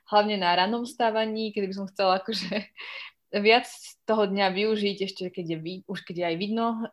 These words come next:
skoro ráno, a viac možno cvičiť a menej pracovať. Čiže vyslovene skoro vlastne nepracovať. <laughs> Lebo,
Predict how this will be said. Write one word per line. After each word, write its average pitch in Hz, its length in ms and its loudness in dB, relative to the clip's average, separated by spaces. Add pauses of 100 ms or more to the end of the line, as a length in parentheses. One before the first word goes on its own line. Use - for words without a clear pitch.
skoro 214 320 -4
ráno, 208 440 -2 (480)
a 185 240 4
viac 185 240 2
možno 180 240 -6
cvičiť 208 800 -8
a 175 480 0
menej 214 320 0
pracovať. 175 560 -4
Čiže 208 220 2 (180)
vyslovene 214 560 0 (640)
skoro 220 320 2
vlastne 202 240 0
nepracovať. 185 1040 -6
<laughs> - 800 -6
Lebo, 254 400 -4